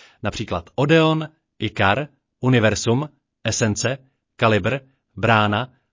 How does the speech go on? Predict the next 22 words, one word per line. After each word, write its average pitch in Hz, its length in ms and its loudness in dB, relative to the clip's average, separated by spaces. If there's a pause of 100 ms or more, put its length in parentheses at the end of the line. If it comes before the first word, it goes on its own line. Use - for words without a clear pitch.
(100)
Listen 165 460 -2 (300)
a - 100 -4
Pikola. 110 440 -4 (1160)
Fraus 175 420 -2
Publishing. 165 680 -2 (1200)
Největší 165 400 0
tuzemský 143 440 -2
vydavatel 135 420 2
učebnic 120 420 -2
nabízí 104 420 -6
učebnice, 135 560 -2 (320)
elektronické 117 600 -2
dokumenty, 131 540 0 (240)
vzdělávací 104 600 0
portál, 113 500 0 (260)
online 131 320 0
cvičení 117 520 -4
i 110 40 -10
testy 170 320 -4
pro 156 120 -2
žáky 143 280 0
základních, 143 580 -2